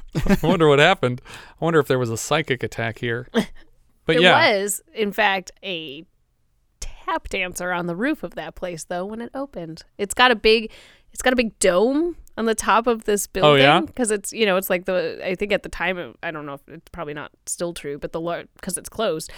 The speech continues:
Speaker 1: Yeah.
Speaker 2: but the largest indoor amusement park ever built, and it had this giant dome over the middle,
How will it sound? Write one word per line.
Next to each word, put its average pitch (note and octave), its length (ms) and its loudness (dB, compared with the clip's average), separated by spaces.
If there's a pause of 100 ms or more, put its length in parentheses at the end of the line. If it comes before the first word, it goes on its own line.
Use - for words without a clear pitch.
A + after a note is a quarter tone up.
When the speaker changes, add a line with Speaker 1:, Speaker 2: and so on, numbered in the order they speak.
(140)
Speaker 1:
Yeah. C#3+ 100 6
Speaker 2:
but A3 140 6
the A3+ 60 8
largest A3 540 8
indoor G3 520 6
amusement F#3 520 -2
park D#3+ 380 -2
ever E3+ 160 -2
built, G3 260 2
and E3 120 -2
it D#3+ 80 -6
had E3+ 400 -4 (160)
this E3+ 140 -6
giant E3+ 480 -2
dome F3+ 520 0 (340)
over F#3+ 160 -4
the E3+ 100 -6
middle, G3 260 -4